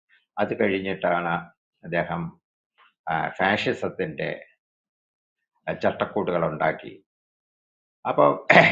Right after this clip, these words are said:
ഇദ്ദേഹം ഈ ഫാഷിസത്തിന്റെ പ്രധാനപ്പെട്ട കാര്യം,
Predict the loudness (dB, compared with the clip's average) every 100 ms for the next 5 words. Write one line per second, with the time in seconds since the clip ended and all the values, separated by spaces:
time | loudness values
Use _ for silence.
0 | 0 2 4 6 6 4 -4 -14 _ _
1 | _ _ _ _ _ _ 2 4 2 0
2 | -4 -14 -20 _ 4 4 2 2 2 2
3 | 0 2 0 2 4 6 6 6 2 2
4 | 2 8 8 8 0 -16 _ _ _ _
5 | 4 6 4 0